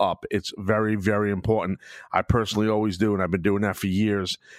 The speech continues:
I'm a firm believer in buckling up, uh, while in a car. Passenger, back seat, Jones, driver seat, don't matter. Uh, big part of the Taz Show, well, I, you just heard it before, is a little bit of a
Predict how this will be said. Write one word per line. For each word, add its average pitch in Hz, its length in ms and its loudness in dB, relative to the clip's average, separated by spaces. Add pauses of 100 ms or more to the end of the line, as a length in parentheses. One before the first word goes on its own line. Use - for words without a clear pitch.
(180)
I'm 90 220 2
a 92 60 0
firm 107 260 0
believer 101 340 0
in 95 120 0
buckling 98 420 0
up, 95 220 0 (100)
uh, 90 140 2
while 87 340 0
in 95 140 -2
a 92 40 -2
car. 98 300 0
Passenger, 101 680 0
back 107 360 -2
seat, 107 300 -2
Jones, 104 520 0 (140)
driver 107 340 0
seat, 110 320 -2
don't 110 220 0
matter. 98 380 0 (420)
Uh, 101 960 0
big 127 380 -4
part 151 360 0
of 120 200 0
the 104 60 -8
Taz 139 360 0
Show, 101 280 0
well, 104 280 0
I, 110 100 0
you 131 160 -2
just 110 200 -2
heard 117 160 2
it 120 60 -2
before, 135 340 0
is 98 100 -2
a 117 40 2
little 127 160 2
bit 135 100 0
of 131 80 -2
a 117 120 -2